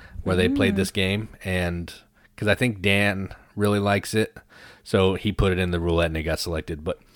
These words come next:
Speaker 1: so you can go check out their video to see how to play it. But this is a deck builder where you are trying to score the most points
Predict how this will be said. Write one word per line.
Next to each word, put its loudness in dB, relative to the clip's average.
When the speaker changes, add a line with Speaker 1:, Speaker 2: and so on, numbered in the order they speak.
Speaker 1:
so -4
you 0
can -2
go 2
check 0
out 4
their 2
video 2
to -2
see -6
how -4
to -6
play -6
it. -10
But -8
this 4
is 2
a 8
deck 4
builder 8
where 6
you 2
are 0
trying 0
to -2
score 2
the 2
most 4
points 0